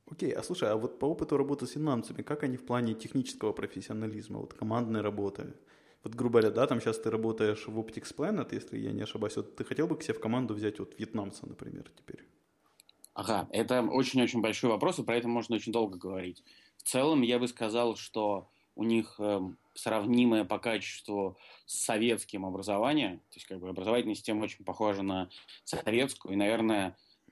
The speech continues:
Speaker 2: э, по знаниям, которые, и по методике, как их преподают, они примерно адекватны среднему, э, постсоветскому вузу,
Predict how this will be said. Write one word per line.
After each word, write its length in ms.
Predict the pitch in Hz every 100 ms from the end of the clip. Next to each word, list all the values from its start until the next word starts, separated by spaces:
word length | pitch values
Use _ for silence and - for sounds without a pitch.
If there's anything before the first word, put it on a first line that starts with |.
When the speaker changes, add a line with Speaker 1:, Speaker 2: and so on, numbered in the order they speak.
| -
Speaker 2:
э, 160 | 92 85
по 100 | 107
знаниям, 380 | 95 113 127 117
которые, 400 | 107 110 104 101
и 120 | 101
по 120 | -
методике, 500 | 107 107 120 113 104
как 180 | 104 98
их 100 | -
преподают, 500 | - 101 104 104 147
они 220 | 131 101 107
примерно 560 | 107 110 101 101 92 - - -
адекватны 680 | 95 98 110 110 104 104
среднему, 1300 | 90 110 110 101 104 101 98 95 87 - 92 90 87
э, 40 | 82 _
постсоветскому 720 | 110 98 - 107 101 - 107 104
вузу, 420 | 110 107 92